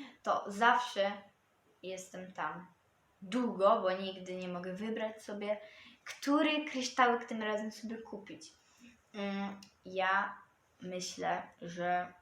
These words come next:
kryształki są prześliczne, przepiękne, najpiękniejsze na świecie.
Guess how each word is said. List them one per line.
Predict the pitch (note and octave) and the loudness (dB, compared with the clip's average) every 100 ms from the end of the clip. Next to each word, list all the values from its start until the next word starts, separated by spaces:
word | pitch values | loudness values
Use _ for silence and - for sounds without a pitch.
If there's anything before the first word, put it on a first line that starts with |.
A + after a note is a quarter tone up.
| _ _ _ _ _ _ - - - - - _ _ _ - | _ _ _ _ _ _ -20 -20 -20 -20 -20 _ _ _ -12
kryształki | - A#3 - B3+ B3+ - | -2 0 8 8 8 2
są | G#3 G3 | -6 -6
prześliczne, | - E4 F4+ - A#3 G3+ - G3+ G#3 | 2 6 6 4 -4 -8 -6 -6 -4
przepiękne, | - - E4+ F4 A#3 G3 G3 G3 | -2 4 4 4 -2 -2 -6 -6
najpiękniejsze | G3+ A3 A#3+ A3 G#3+ G3+ - | -4 -4 -4 -6 -8 -8 -6
na | F#3+ | -6
świecie. | F#3+ - - - | -8 -10 -12 -12